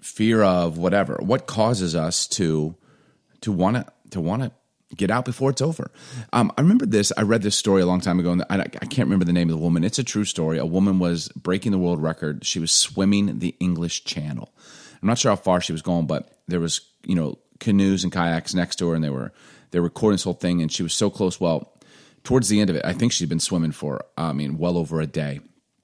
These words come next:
and she was going for a world record, and just before she was gonna be, you know, a huge fog set in over the English Channel. So she literally couldn't see anything,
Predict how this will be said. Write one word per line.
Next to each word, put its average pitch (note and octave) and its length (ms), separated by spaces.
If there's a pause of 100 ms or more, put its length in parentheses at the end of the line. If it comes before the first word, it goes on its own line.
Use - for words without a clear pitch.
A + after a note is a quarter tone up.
(280)
and F#2 120
she F2 80
was F2+ 60
going F#2+ 180
for G#2 100
a G2+ 40
world F#2 200
record, E2+ 360 (100)
and D#2 260 (640)
just - 260
before G2+ 480
she - 160
was F2 80
gonna F2 200
be, E2 280
you D2+ 140
know, D#2+ 260 (240)
a F#2 80
huge G#2+ 280
fog E2+ 400
set D#2 240
in D#2 100
over D2 120
the D2 60
English D2+ 200
Channel. D#2+ 260
So - 120
she - 180
literally G#2+ 320
couldn't F2 300
see D#2+ 240
anything, D2+ 400